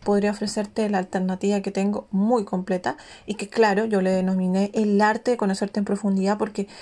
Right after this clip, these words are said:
eso me permite que estas herramientas muy exactas te puedan mostrar todo, todo ese mapa guía que tú traes al momento de nacer. Son las únicas comple-, completas que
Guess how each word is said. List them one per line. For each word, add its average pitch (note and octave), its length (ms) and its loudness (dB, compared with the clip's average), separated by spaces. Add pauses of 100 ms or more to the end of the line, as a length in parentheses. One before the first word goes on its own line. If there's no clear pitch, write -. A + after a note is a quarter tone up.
(140)
eso G#3+ 180 -2
me G#3+ 120 0
permite G3+ 440 0
que G3+ 220 -4 (160)
estas A3+ 280 -4
herramientas G#3 680 -2 (240)
muy B3 260 0
exactas B3+ 520 -6
te A3 120 0
puedan G#3+ 380 -4 (220)
mostrar A3 520 -2 (220)
todo, G3 320 2 (260)
todo B3+ 140 2
ese C4 240 -2
mapa A#3+ 320 0
guía A#3+ 280 -2
que B3 120 -4
tú A3+ 100 -4
traes A#3 300 0
al A3 80 0
momento G3+ 380 2
de - 20 0
nacer. F#3+ 320 -6
Son G3+ 200 -2
las G#3 140 -2
únicas A#3+ 480 -4
comple-, G3+ 640 -2
completas B3 500 -2
que G#3+ 240 -6